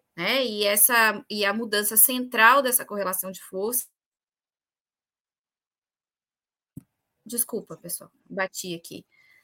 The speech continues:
tem a ver com a ele-, eleição do presidente Lula no Brasil,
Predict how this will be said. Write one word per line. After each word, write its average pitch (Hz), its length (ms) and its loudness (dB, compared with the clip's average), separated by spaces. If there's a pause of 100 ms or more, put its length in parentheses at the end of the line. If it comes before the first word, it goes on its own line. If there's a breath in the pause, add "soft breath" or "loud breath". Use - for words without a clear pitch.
(140)
tem 240 180 2
a 240 60 6
ver 240 320 4
com 269 200 2
a 254 400 4
ele-, 240 280 0
eleição 226 420 0
do 220 80 -10
presidente 214 420 -6
Lula 240 320 -4
no 233 120 -4
Brasil, 196 520 -2